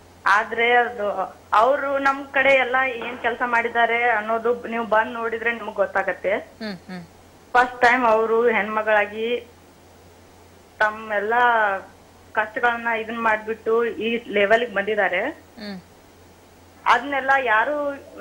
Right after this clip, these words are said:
Speaker 1: ಯೋಚನೆ ಮಾಡ್ತಿಲ್ಲ. ಅವ್ರು ಮೂವತ್ ಲಕ್ಷ ಕೊಡ್ತೀನಿ ಅಂದ್ರು, ಹಿಂಗೆ ಅಂದ್ರೆ ಅವ್ರಿಗೆ offer ಬಂದಿದ್ನ ಅವ್ರು ಹೇಳ್ಕೊಂಡ್ರು ಅಷ್ಟೇ.
Speaker 2: ಹ್ಮ್.
Speaker 1: ಆದ್ರೆ ಅವ್ರೇನು ಬಿ ಜೆ ಪಿ ಕಡೆ ಹೋಗ್ತಾ ಇಲ್ಲಲ್ಲ.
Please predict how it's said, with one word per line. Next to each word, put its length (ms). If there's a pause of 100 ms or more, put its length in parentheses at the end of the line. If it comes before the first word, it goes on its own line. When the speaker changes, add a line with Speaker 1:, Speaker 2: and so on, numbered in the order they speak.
Speaker 1:
ಯೋಚನೆ 360
ಮಾಡ್ತಿಲ್ಲ. 460
ಅವ್ರು 500
ಮೂವತ್ 340
ಲಕ್ಷ 220
ಕೊಡ್ತೀನಿ 440
ಅಂದ್ರು, 260
ಹಿಂಗೆ 280
ಅಂದ್ರೆ 580 (140)
ಅವ್ರಿಗೆ 300
offer 300
ಬಂದಿದ್ನ 420
ಅವ್ರು 200
ಹೇಳ್ಕೊಂಡ್ರು 540
ಅಷ್ಟೇ. 280
Speaker 2:
ಹ್ಮ್. 580
Speaker 1:
ಆದ್ರೆ 180
ಅವ್ರೇನು 720
ಬಿ 100
ಜೆ 120
ಪಿ 140
ಕಡೆ 140
ಹೋಗ್ತಾ 300
ಇಲ್ಲಲ್ಲ. 320